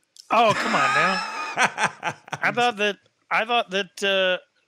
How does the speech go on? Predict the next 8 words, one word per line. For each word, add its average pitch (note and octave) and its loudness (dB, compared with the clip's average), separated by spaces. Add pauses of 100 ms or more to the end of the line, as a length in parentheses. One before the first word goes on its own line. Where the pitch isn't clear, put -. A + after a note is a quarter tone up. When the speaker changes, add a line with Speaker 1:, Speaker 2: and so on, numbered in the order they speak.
(140)
Speaker 1:
Chance F#3+ -6
the D#3 -14
Rapper E3 -4
bridged B2 -10
that B2 -8
gap B2+ -4
for B2 -14
everybody. G#2 -8